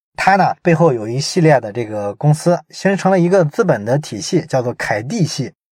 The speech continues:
当时是号称中国资本市场的几大庄家之一，是比较会搞这个资本运作的人。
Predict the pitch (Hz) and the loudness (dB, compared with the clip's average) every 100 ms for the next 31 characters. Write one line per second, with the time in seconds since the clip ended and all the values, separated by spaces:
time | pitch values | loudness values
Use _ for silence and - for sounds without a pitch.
0 | _ - 180 165 175 165 196 165 139 120 | _ 2 2 4 0 0 2 2 2 0
1 | 180 147 165 160 180 165 120 131 139 165 | 0 2 2 2 2 2 2 2 0 -2
2 | 113 - 143 107 117 - 123 123 156 170 | -2 -4 -4 -2 -4 -6 -4 -2 0 2
3 | 180 175 170 170 185 190 - _ _ _ | 4 4 2 0 0 -2 -8 _ _ _
4 | - 220 160 127 170 170 175 110 117 151 | -2 0 0 2 2 4 2 0 2 0
5 | 131 170 117 151 180 143 98 92 | 2 0 0 2 2 0 -2 -6